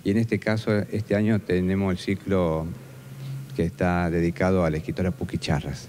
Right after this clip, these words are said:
¿m? A nuestra querida escritora Puqui Charras. El viernes treinta estaremos, eh, cerrando los actos con la noche de gala en el auditorio de la universi-, del rectorado de la Universidad Nacional.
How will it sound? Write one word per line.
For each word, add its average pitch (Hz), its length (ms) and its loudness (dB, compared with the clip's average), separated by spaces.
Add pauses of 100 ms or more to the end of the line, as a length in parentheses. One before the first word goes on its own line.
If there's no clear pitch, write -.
(140)
¿m? 127 140 2 (100)
A - 20 -2
nuestra 82 200 0
querida 85 180 2
escritora 82 280 -2
Puqui 87 180 -2
Charras. 107 360 0 (240)
El 85 100 -8
viernes 101 260 0
treinta 113 280 2
estaremos, 90 680 -2 (120)
eh, 85 320 -2
cerrando 90 560 0
los 82 260 -4
actos 95 440 -2
con 87 160 0
la 82 100 0
noche 92 300 -2
de 90 140 2
gala 90 320 0 (480)
en 98 80 -2
el 87 100 2
auditorio 87 480 2
de 87 60 0
la 82 120 2
universi-, 82 520 -2
del 87 180 0
rectorado 92 520 2
de 87 60 2
la 80 80 0
Universidad 78 520 -4
Nacional. 85 480 -2